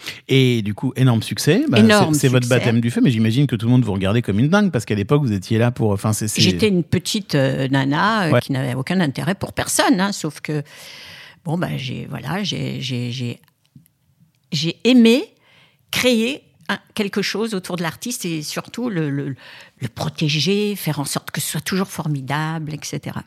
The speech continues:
Speaker 1: Mais c'est là, c'est là où, où tout est, euh, t-, enfin, où tout est résumé, ce que vous venez de dire. En fait, ce qui est dingue, c'est que sans le savoir, hein, un peu comme quand on fait de la prose sans savoir que c'est
Speaker 2: Oui,
Speaker 1: de la prose,
Speaker 2: oui.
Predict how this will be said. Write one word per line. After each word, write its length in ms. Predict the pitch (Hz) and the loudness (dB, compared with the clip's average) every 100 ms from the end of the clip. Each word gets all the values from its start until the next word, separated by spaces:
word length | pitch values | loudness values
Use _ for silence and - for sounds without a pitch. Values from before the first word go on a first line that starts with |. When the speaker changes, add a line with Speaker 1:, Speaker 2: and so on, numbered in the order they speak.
| - | -2
Speaker 1:
Mais 80 | 131 | 0
c'est 180 | - 147 | 2 2
là, 220 | 165 104 | 2 0
c'est 160 | - 135 | -2 0
là 180 | 147 131 | 2 2
où, 240 | 113 110 | 0 -2
où 40 | 127 | -4
tout 300 | 170 143 156 | -4 0 2
est, 160 | 139 | 2
euh, 220 | 113 101 101 | 2 -2 -6
t-, 120 | - 104 - | -10 -14 -12
enfin, 160 | - 110 | -4 -4
où 60 | |
tout 220 | 117 170 143 | 0 2 4
est 40 | |
résumé, 360 | 127 131 147 127 | 4 2 2 0
ce 80 | |
que 60 | - | -2
vous 140 | 117 123 | 0 4
venez 160 | 131 | 4
de 40 | 127 | 2
dire. 200 | 127 101 | -2 -2
En 60 | 101 | -2
fait, 160 | 143 | -4
ce 60 | - | -2
qui 120 | 147 | -2
est 40 | |
dingue, 220 | 143 190 - | 2 2 0
c'est 120 | - | -2
que 80 | - | 2
sans 120 | 233 | 2
le 40 | |
savoir, 580 | - 139 135 220 139 - 120 | 4 2 2 0 -2 -6 -6
hein, 220 | 123 - | -6 -4
un 60 | 117 | -2
peu 120 | 117 | 0
comme 200 | 143 113 117 | 2 2 2
quand 280 | 110 110 | 0 -2
on 40 | 107 | -2
fait 120 | 139 | 0
de 60 | 113 | 0
la 80 | 113 | 0
prose 240 | 151 151 | 2 0
sans 140 | - 107 | 0 -4
savoir 220 | 117 117 | -2 0
que 60 | |
c'est 40 | 226 | 2
Speaker 2:
Oui, 40 | |
Speaker 1:
de 60 | 196 | 2
la 40 | |
prose, 240 | 127 226 262 | 4 2 2
Speaker 2:
oui. 160 | 190 | -4